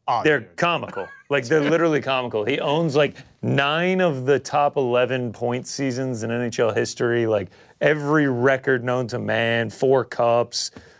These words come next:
Speaker 2: Like,
Speaker 1: It wasn't even fair, dude. Like,
Speaker 2: like,
Speaker 1: when he
Speaker 2: it's
Speaker 1: played for the Oilers, like,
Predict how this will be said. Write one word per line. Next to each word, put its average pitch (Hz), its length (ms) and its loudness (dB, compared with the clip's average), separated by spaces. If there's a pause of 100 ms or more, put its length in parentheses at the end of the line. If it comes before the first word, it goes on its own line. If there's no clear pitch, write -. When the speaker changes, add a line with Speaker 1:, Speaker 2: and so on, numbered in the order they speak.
(120)
Speaker 2:
Like, 107 260 2
Speaker 1:
It - 60 0
wasn't 285 240 -4
even 254 140 -2
fair, 156 580 -4
dude. 95 480 -8
Like, 151 160 0
Speaker 2:
like, 117 100 2
Speaker 1:
when 175 80 2
he 143 60 4
Speaker 2:
it's 127 80 4
Speaker 1:
played 220 220 2
for 262 80 -4
the 180 160 0
Oilers, 180 640 2 (100)
like, 175 260 0